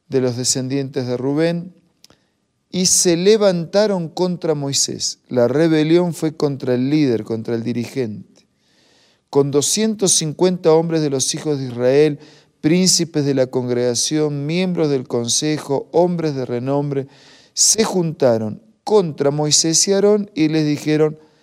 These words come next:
"Basta ya de vosotros. Toda la congregación, todos ellos son santos,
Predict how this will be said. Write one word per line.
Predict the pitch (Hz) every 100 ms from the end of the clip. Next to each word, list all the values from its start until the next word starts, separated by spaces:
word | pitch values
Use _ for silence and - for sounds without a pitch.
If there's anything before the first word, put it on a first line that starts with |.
| _ _ _ _ _
"Basta | 123 120 131 196 190 - 160
ya | 147 156
de | 156
vosotros. | 139 123 - 104 - 95 95 - _ _ _ _ _ _ _ _ _ _
Toda | - 190 180
la | 160 139
congregación, | 143 135 127 127 123 - 175 151
todos | 160 151 143
ellos | 151 139 127
son | - 123 123
santos, | - 202 208 202 - 165 -